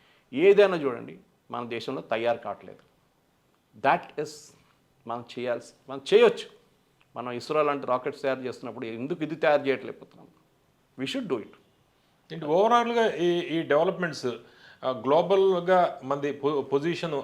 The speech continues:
Speaker 2: అప్‌గ్రేడ్ అయినట్టే భావించాలా?
Speaker 1: See, overnight magic show చేయలేం మనం.
Speaker 2: Hmm.
Speaker 1: టైమ్ పడుతుంది. ఒకటి మనం ఎప్పుడు చెప్తూనే ఉంటాం చూడండి, మన రేవంత్ రెడ్డి చెప్తారు, "నేను మూడు బిలియన్, మూడు ట్రిలియన్ ఎకానమీ చేయబోతున్నాం", యూపీ అదే అంటారు.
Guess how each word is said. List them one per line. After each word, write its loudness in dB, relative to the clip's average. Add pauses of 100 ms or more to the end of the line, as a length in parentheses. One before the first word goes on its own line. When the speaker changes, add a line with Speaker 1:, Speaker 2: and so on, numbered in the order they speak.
Speaker 2:
అప్‌గ్రేడ్ -2
అయినట్టే -2
భావించాలా? -6 (300)
Speaker 1:
See, -8
overnight -2
magic -6 (100)
show -2
చేయలేం -4
మనం. -18 (320)
Speaker 2:
Hmm. -14
Speaker 1:
టైమ్ -2
పడుతుంది. -6 (760)
ఒకటి -4
మనం -2
ఎప్పుడు -4
చెప్తూనే -2
ఉంటాం -8
చూడండి, -10
మన -8 (580)
రేవంత్ 0
రెడ్డి -4
చెప్తారు, -6
"నేను -8
మూడు -6
బిలియన్, -8 (200)
మూడు -4
ట్రిలియన్ -4
ఎకానమీ -6
చేయబోతున్నాం", -6
యూపీ -4
అదే -2
అంటారు. -10